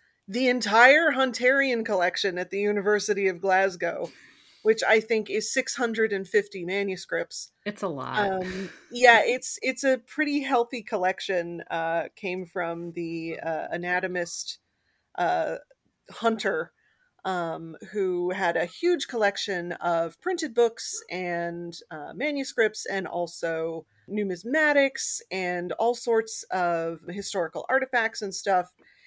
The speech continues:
Speaker 1: He was just a voracious collector, and he donated his book collection to the University of Glasgow, and it came to the university in eighteen oh seven. So it has been, like, this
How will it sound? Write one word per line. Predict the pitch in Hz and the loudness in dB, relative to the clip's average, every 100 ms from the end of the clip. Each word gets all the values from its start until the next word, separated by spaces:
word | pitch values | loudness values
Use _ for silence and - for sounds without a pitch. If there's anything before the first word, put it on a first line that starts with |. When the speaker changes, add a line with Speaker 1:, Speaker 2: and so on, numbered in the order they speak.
| - | -20
Speaker 1:
He | _ 285 285 | _ -2 0
was | 262 240 | 0 -2
just | - 220 - | -2 -4 -2
a | 208 | -4
voracious | 165 180 180 170 202 208 202 175 | -2 -4 -4 0 2 2 -2 -6
collector, | - 170 170 170 - 156 - 170 _ _ | -6 -4 -2 -4 -6 -8 -8 -10 _ _
and | 214 202 196 | 0 0 0
he | - - 254 247 247 240 233 | -4 -10 -8 -6 -6 -4 -4
donated | 190 254 262 254 233 214 220 | 4 6 6 4 2 2 0
his | 220 214 202 196 190 - | 0 2 6 4 2 -4
book | 359 - | -8 -4
collection | 247 202 - - 180 175 180 175 _ - | 2 2 0 -6 -4 -4 -8 -10 _ -12
to | 220 214 202 | -4 -2 -2
the | 202 | -2
University | 202 202 190 180 196 170 165 | 0 0 -2 -4 -4 -4 -4
of | 170 - | -4 -2
Glasgow, | 190 196 202 - 170 165 165 165 - | 2 4 4 0 -2 -2 -2 -6 -6
and | 185 | -6
it | - | -6
came | - 196 185 175 | -6 -6 -4 -6
to | 180 170 | -6 -6
the | 170 | -6
university | 175 165 160 160 170 160 156 | -6 -6 -6 -6 -8 -10 -10
in | 165 160 160 | -10 -10 -8
eighteen | 190 185 180 165 | -10 -8 -8 -8
oh | |
seven. | - - 180 175 - - 170 _ | -8 -4 -2 -2 -6 -14 -20 _
So | - 139 208 196 185 | -12 2 4 4 0
it | - 214 | 2 4
has | 226 185 | 4 0
been, | 165 196 190 180 175 | 2 0 0 -4 -2
like, | 180 170 - - | 0 0 -6 -6
this | 190 175 - | -6 -6 -10